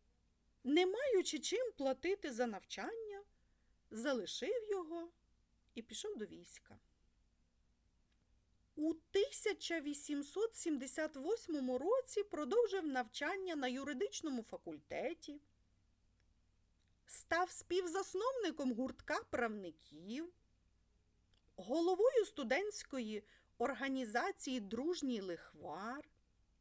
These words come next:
підробляв у просвіті. У тисяча вісімсот вісімдесят другому році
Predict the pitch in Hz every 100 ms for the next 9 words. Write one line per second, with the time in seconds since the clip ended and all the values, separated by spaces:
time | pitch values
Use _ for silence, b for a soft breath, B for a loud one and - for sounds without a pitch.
0 | _ _ _ _ _ _ - 202 165 170
1 | 165 202 214 320 320 427 - 196 180 170
2 | - - 190 _ _ _ _ _ _ _
3 | _ _ _ _ _ _ _ - - _
4 | _ _ _ _ _ _ _ _ _ _
5 | _ _ _ _ _ _ _ _ _ _
6 | _ _ _ _ _ _ 214 202 190 -
7 | - - 339 - 349 330 285 247 240 233
8 | 226 220 302 349 240 - 220 202 202 -
9 | 202 190 160 180 294 392 427 403 381 370
10 | 359 - - 302